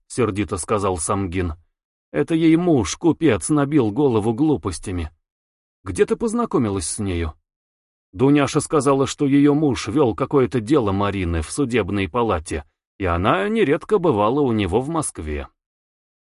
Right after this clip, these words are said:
Он очень восхищался ею и всё, знаешь, эдак подпрыгивал петухом вокруг неё.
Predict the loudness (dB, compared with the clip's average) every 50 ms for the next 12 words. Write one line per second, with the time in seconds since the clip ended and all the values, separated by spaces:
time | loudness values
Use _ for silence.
0 | _ _ _ _ _ _ -2 0 2 4 4 2 2 0 0 0 0 2 2 0
1 | -2 -2 -6 -8 -8 -4 -2 0 0 0 0 -2 -2 -4 -2 0 0 0 0 -2
2 | -2 -2 -2 -4 -6 -6 -6 0 2 2 2 2 0 -2 -2 -2 -2 -2 -4 -4
3 | -2 0 0 2 2 2 -2 -2 -2 -2 -2 -2 -4 -6 -6 -4 -4 -2 -2 -2
4 | 0 2 2 2 2 0 -4 -4 -4 -4 -2 0 2 2 2 2 2 0 -2 0
5 | -2 -4 -2 -2 -2 -2 -2 -2 -2 -4 -4